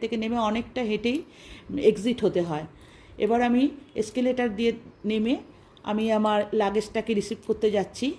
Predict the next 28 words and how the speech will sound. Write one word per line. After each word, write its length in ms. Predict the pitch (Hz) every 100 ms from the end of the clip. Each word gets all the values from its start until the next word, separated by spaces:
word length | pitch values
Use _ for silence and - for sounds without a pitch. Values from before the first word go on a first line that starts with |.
| -
আমার 360 | 202 196 196 196
লাগেজ 380 | 202 202 214 202
রয়েছে, 400 | 220 214 262 330 - - - - -
আহ, 420 | 208 208 202 190 190 -
তিন 280 | 262 240 247
নম্বর 240 | 233 233
বেল্টে 320 | 214 208 233
আসবে, 440 | 208 185 190 247 349 - -
আমি 200 | - 202
সেই 220 | 220 226 208
দিকেই 240 | 208 254
যাচ্ছি। 320 | 226 180 -
দেখুন 300 | 190 233 311 - - - - -
এই 140 | - 196
যে 100 | 233
এসকেলেটর 520 | 262 220 220 208 208
থেকে 340 | 202 208 226 277
আমি 260 | 240 190 190
এবার 180 | 190 196
নামবো, 400 | 196 175 180 233
নেমে 380 | 202 180 196 214
আমার 340 | 190 180 185 175 - - - -
লাগেজ 360 | 175 180 214 202
নেবার 260 | 214 208
জন্য 280 | 190 214 240 359 -
আমি 360 | 190 185 185 -
এগিয়ে 300 | 185 185 226
গেলাম। 340 | 208 190 302